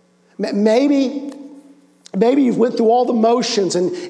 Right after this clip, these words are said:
and you've missed the meat or the substance or the purpose of what Jesus was doing. J-, Jesus didn't come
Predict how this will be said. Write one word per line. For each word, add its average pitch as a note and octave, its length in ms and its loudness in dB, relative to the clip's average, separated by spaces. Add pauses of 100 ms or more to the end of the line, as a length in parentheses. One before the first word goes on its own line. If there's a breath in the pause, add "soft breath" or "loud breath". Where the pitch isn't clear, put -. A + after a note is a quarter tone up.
and G#3+ 120 0
you've G3 320 -4
missed - 400 0
the B3+ 80 0
meat A#3 440 2
or F#3+ 80 0
the F3+ 100 -2
substance - 680 -2 (220 loud breath)
or A3 80 0
the G3 80 -2
purpose D#4 600 -2
of E3+ 100 -4
what A3 240 -2
Jesus B3 420 -2
was G#3 140 -4
doing. E3 500 -4 (1200 soft breath)
J-, F#3+ 140 -4
Jesus C#4 460 2
didn't A#3+ 420 0
come C#4 800 -2